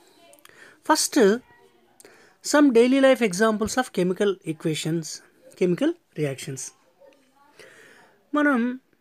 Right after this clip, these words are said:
మన శరీరం లోపల ఆహారం జీర్ణమయ్యే ప్రక్రియ కానీ, టపాకాయలు కాల్చడం కానీ, శ్వాస ప్రక్రియ కానీ, సున్నపు నీరు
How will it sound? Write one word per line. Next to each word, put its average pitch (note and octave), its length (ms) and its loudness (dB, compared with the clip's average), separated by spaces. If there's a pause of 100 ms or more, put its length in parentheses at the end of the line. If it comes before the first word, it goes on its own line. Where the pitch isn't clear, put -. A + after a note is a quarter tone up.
(120)
మన A#3 120 -4
శరీరం A#3 520 0
లోపల G3+ 520 2 (1400)
ఆహారం G3 440 2
జీర్ణమయ్యే F3 800 2 (180)
ప్రక్రియ E3+ 400 0
కానీ, D3 340 -2 (1080)
టపాకాయలు F#3 560 2
కాల్చడం E3+ 540 0
కానీ, D3+ 360 -4 (600)
శ్వాస G3 300 -2 (360)
ప్రక్రియ F3+ 440 0
కానీ, D#3 380 0 (520)
సున్నపు A3 480 -2
నీరు G#3 500 2